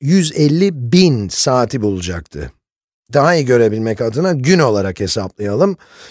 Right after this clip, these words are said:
Yüz elli bin saat, altı bin iki yüz elli gün ediyormuş.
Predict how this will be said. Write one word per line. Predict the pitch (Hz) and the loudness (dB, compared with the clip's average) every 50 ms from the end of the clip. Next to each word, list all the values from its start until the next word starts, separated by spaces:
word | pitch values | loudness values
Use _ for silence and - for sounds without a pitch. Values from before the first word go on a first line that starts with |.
| _ - | _ -8
Yüz | 120 117 110 120 | -6 -4 0 0
elli | 135 135 143 160 147 | 0 0 0 0 0
bin | 131 113 104 | 0 0 -2
saat, | - - - 160 170 151 135 156 185 160 139 - - - - - _ _ _ _ _ - | -2 0 0 2 2 2 2 2 0 0 -2 -4 -6 -6 -8 -12 _ _ _ _ _ -2
altı | 135 160 175 175 170 165 - - 196 175 | 2 2 2 2 0 0 2 2 4 4
bin | 156 147 120 107 - | 4 0 -2 -4 -4
iki | - 156 127 - - - 185 | -6 -6 -6 -4 -2 0 2
yüz | 165 160 160 147 - - | 2 2 2 0 -2 -2
elli | 139 143 143 147 160 170 160 139 | 0 0 2 2 2 2 0 2
gün | 127 147 160 143 | 0 0 0 0
ediyormuş. | - 87 107 95 87 92 87 80 76 71 73 - - - | -2 -4 -6 -6 -6 -6 -8 -8 -10 -10 -10 -12 -12 -14